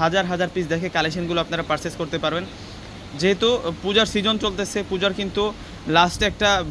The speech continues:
বাজার যাবে ইনশাল্লাহ শুক্রবারে, এর মধ্যে কিন্তু আপনারা চলে আসবেন, এর মধ্যে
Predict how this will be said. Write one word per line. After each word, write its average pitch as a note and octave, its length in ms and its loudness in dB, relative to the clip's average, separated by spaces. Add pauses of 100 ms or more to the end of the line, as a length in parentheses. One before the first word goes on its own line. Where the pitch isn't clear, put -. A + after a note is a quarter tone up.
বাজার F#3 300 6
যাবে F#3+ 220 2
ইনশাল্লাহ F#3 420 0
শুক্রবারে, F3+ 460 2 (520)
এর F#3 160 6
মধ্যে G3+ 200 2 (100)
কিন্তু G#3+ 160 0 (100)
আপনারা G3+ 220 2 (120)
চলে G3+ 240 6
আসবেন, B2 220 -4 (180)
এর F3 140 4
মধ্যে G3 180 2